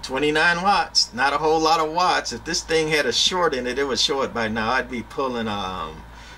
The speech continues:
you know, two, three, five hundred watts if it had a short at this point.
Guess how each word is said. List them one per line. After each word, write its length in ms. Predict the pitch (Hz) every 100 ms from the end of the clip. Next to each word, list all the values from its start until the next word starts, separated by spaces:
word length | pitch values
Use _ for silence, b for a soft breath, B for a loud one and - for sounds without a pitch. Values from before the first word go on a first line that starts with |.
| B
you 100 | -
know, 200 | 135 117 -
two, 200 | 151 143
three, 280 | - 143 127
five 360 | - 135 135
hundred 300 | 127 113 104
watts 540 | 107 110 95 - - - B B B B -
if 200 | 139 127
it 140 | 117
had 160 | 123 117
a 80 | 101
short 400 | - 151 135 113
at 160 | 95
this 200 | 151 147
point. 400 | - 104 98 -